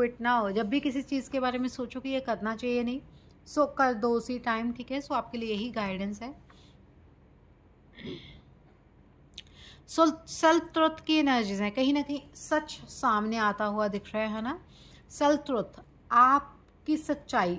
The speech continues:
आप सच बोलो गाइस, हर जगह आपको कहा जा रहा है आप कितने सच्चे हो। यहाँ पे ये आपकी I think परीक्षा ले सकते हैं universe। And phoenix की एनर्जीज हैं।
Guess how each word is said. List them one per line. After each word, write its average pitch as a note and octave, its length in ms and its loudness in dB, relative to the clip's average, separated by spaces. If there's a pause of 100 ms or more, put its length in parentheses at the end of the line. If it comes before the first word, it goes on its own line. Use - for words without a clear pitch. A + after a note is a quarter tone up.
(160)
आप B3 180 4
सच C#4+ 320 -2
बोलो A3 280 -2
गाइस, G3 340 -2
हर G#3 120 0
जगह G3 240 -4
आपको G#3 300 -6
कहा G#3 240 -4
जा G3+ 60 -4
रहा A#3 120 -6
है A#3 200 4
आप A#3 160 0
कितने B3+ 280 -6
सच्चे - 380 -8
हो। B3 60 0
यहाँ A3 320 -4
पे A#3+ 60 -4
ये G#3 200 -2
आपकी G#3 240 -2
I G#3 140 0
think G#3 240 -6
परीक्षा A3 360 -2
ले C4 180 -2
सकते B3 280 -14
हैं A#3 120 -8
universe। A3 600 -6 (640)
And D4 160 4
phoenix E4 500 0
की D#4 160 0
एनर्जीज B3 480 0
हैं। A#3+ 160 -8